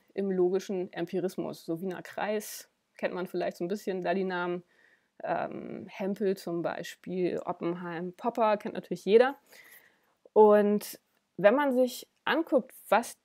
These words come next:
diese Philosophen, die auch immer eine sehr große Nähe zur Physik aufwiesen damals, was die so geschrieben haben, dann fällt erstmal was auf. Und das, was da auffällt, ist,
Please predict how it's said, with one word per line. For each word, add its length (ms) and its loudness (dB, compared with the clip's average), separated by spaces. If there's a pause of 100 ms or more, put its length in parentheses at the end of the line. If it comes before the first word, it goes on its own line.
(160)
diese 220 2
Philosophen, 560 2
die 140 -4
auch 200 -4 (100)
immer 220 0
eine 240 -2
sehr 220 0
große 320 -2
Nähe 600 0
zur 180 -6
Physik 500 -6 (120)
aufwiesen 880 -8
damals, 460 -10 (480)
was 140 -4
die 100 0
so 120 2
geschrieben 480 -2
haben, 300 -2
dann 180 0
fällt 420 -2
erstmal 260 -2
was 140 -2
auf. 240 -2
Und 180 -8
das, 220 0
was 160 0
da 100 0
auffällt, 420 4
ist, 280 0